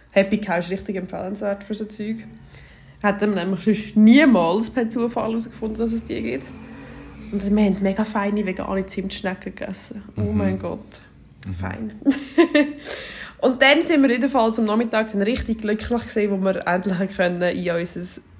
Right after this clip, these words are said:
Speaker 1: wunderschönes Zimmer. Wir haben nämlich uns dort, äh, für zwei Nächte gefunden,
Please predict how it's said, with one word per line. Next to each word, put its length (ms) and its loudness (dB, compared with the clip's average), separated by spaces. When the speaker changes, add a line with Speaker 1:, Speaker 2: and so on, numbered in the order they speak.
Speaker 1:
wunderschönes 680 0
Zimmer. 340 -2
Wir 80 2
haben 100 2
nämlich 320 0
uns 220 2
dort, 340 -4
äh, 280 0
für 180 -6
zwei 240 2
Nächte 300 -6
gefunden, 600 -6